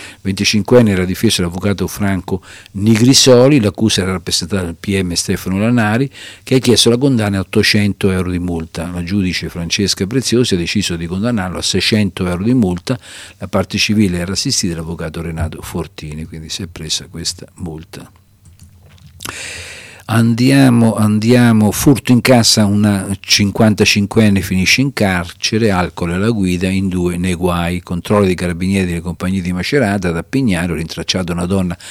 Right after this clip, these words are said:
è stata condannata per un colpo in abitazione, un quarantaduenne di Cingoli e un trentatreenne di Fermano, del Fermano, sono denunciati per guida in stato di ebbrezza. Macerata vende sigarette a due minorenni, tabaccaio multato e segnalato, rischia anche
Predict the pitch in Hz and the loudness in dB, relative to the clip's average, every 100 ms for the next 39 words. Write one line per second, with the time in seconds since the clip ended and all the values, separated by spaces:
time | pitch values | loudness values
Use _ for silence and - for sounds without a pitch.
0 | - - - - 98 90 - 107 120 117 | -16 -18 -10 -4 -2 -2 0 2 4 4
1 | 87 87 82 85 85 87 - 87 - 90 | 0 -2 -6 -4 -6 -8 -4 -4 -2 -6
2 | 85 85 85 85 - - 82 82 85 80 | -6 -8 -8 -6 -4 -4 -6 -12 -14 -14
3 | 95 92 92 92 101 95 110 - 120 127 | -10 -10 -6 0 0 2 0 2 2 4
4 | 90 82 85 87 95 87 98 92 82 - | 2 2 -4 -2 -2 0 0 0 -2 -2
5 | 123 98 85 101 123 - - - 104 95 | 0 -2 -4 -6 -8 -14 -20 -12 -10 0
6 | 135 131 95 90 80 82 85 101 117 - | 2 2 0 -2 -6 -4 -2 0 0 0
7 | 76 78 92 82 - 95 95 95 82 80 | -2 -6 -12 -16 -6 -4 -4 -6 -6 -6
8 | 87 - - 80 - - - - - - | -6 -6 -6 -12 -16 -20 -20 -20 -20 -12
9 | 87 92 - 82 80 76 - - - - | -10 -8 -8 -8 -8 -6 -6 -8 -12 -18
10 | - - 95 104 117 117 113 95 95 113 | -20 -6 -2 2 6 6 6 4 2 2
11 | 104 98 - 98 104 101 - 87 92 98 | 4 2 0 0 0 0 -2 -6 -2 0
12 | 107 127 135 143 143 92 95 85 92 - | 2 4 4 2 2 0 0 -2 -2 2
13 | 107 92 90 110 107 - 110 87 87 - | 4 4 6 4 4 2 2 2 0 0
14 | 98 131 123 76 82 82 92 - - 90 | 0 0 -2 -4 -6 -4 -2 -2 -2 -6
15 | 78 71 87 | -6 -10 -14